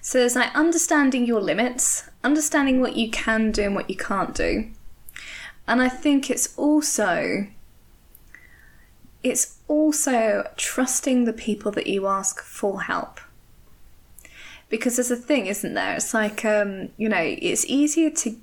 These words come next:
give because you know where it's coming from. But it's harder to receive because you don't know where it's coming from.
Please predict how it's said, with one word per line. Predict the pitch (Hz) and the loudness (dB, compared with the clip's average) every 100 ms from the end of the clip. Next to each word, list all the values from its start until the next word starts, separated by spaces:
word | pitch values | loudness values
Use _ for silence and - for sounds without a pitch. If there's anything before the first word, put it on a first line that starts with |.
| - | -2
give | 190 - 220 - - - - - - - - - - - - | 0 0 -6 -10 -12 -16 -20 -20 -20 -20 -20 -20 -20 -20 -8
because | 226 233 226 | -4 -2 0
you | 226 | 2
know | 220 214 | 2 4
where | 208 | 2
it's | 180 - | 0 -2
coming | - 214 202 | -2 -2 -2
from. | - 226 190 160 208 - _ _ - - - - | -4 -2 0 -2 -8 -14 _ _ -20 -20 -20 -6
But | - | -2
it's | 165 | -2
harder | - 269 277 247 | 0 0 2 0
to | - 202 | -2 -2
receive | 202 - - 269 160 - - | 0 0 0 0 0 -6 -8
because | - - - - | -8 -8 -6 -6
you | 185 - | -6 -4
don't | 185 170 | -4 -4
know | 185 180 | -6 -6
where | - | -6
it's | - - | -6 -8
coming | - - - | -8 -6 -8
from. | - - - 214 | -6 -4 -4 -6